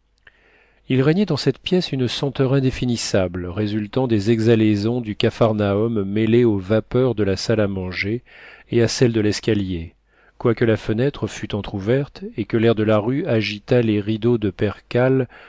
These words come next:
soigneusement étendus, de manière à cacher l'embrasure où les précédents locataires avaient signé leur présence par diverses incrustations, espèces de fresques domestiques.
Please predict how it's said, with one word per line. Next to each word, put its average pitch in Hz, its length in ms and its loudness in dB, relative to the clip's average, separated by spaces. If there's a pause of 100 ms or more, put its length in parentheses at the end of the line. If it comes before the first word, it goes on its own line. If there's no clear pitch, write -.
(140)
soigneusement 117 800 0
étendus, 95 580 -8 (440)
de 117 120 0
manière 127 320 4
à 117 80 6
cacher 120 320 0
l'embrasure 110 920 -2
où 117 160 -2
les 113 160 4
précédents 120 440 -2
locataires 107 540 0
avaient 110 200 0
signé 117 440 -2
leur 101 180 -2
présence 117 680 -4 (380)
par 110 180 2
diverses 117 560 -2
incrustations, 101 840 -8 (580)
espèces 110 380 -2
de 107 100 -4
fresques - 600 -4
domestiques. - 800 -12